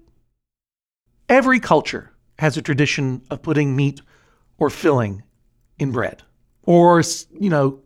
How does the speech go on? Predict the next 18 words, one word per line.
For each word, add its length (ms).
cornmeal 440
or 120
some 200
other 360
starch. 560
There 180
are 60
lots 520
of 200
ways 640
using 300
sophistry 720
to 100
prove 560
that 140
the 100
hot 360
dog 460